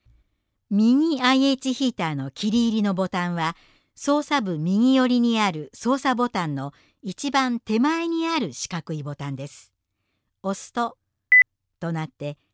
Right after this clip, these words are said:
加熱ができる状態になります。三、火力ボタンの弱くのボタンまたは強くのボタンのどちらかを押して加熱を始めます。火力ボタンは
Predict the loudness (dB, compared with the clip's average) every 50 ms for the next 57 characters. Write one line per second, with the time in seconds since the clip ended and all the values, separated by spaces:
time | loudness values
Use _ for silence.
0 | _ -8 -2 0 0 0 0 0 -2 -2 -2 0 0 -2 -2 -2 -2 -2 -2 0
1 | -2 -2 -4 -6 -6 -6 -6 -4 -4 -4 -4 -6 -6 -8 -8 -8 -10 -10 -12 -16
2 | -18 _ _ _ _ _ _ _ _ _ _ _ _ _ _ _ _ _ _ _
3 | _ _ _ _ _ _ -8 -4 -2 -2 -2 -2 -6 -10 _ _ _ _ _ _
4 | _ _ _ _ _ _ _ -8 -4 -2 0 0 -2 -2 -2 0 0 0 0 0
5 | 0 -2 -2 -2 -4 -6 -6 -8 -12 _ _ _ _ -4 0 2 2 2 2 0
6 | -2 -4 _ -10 -10 -10 -10 -10 -14 _ _ -12 -8 -8 -8 -8 -8 -8 -10 -8
7 | -6 -6 -6 -6 -8 -10 -10 -10 -8 -8 -6 -4 -4 -4 -2 -4 -4 -6 -10 _
8 | _ _ _ -6 -2 0 2 2 2 0 -4 -8 -12 -10 -10 -10 -10 -14 _ _
9 | _ -8 -6 -6 -4 -4 -6 -6 -4 -4 -4 -4 -4 -4 -4 -4 -4 -4 -4 -2
10 | -2 -2 -2 0 0 2 2 2 0 -4 -6 -10 -12 -10 -10 -10 -10 -12 _ _
11 | _ _ _ -8 -4 -2 0 2 0 0 0 -2 0 0 0 -2 -4 -4 -4 -2
12 | -2 -2 -2 -4 -6 -8 -10 -16 -20 _ _ _ _ _ _ _ _ _ _ _
13 | _ _ _ _ _ _ _ _ _ _ -6 -4 -2 -2 -2 -2 -2 -2 -2 0
14 | 0 0 -2 0 -2 -2 -4 -4 -6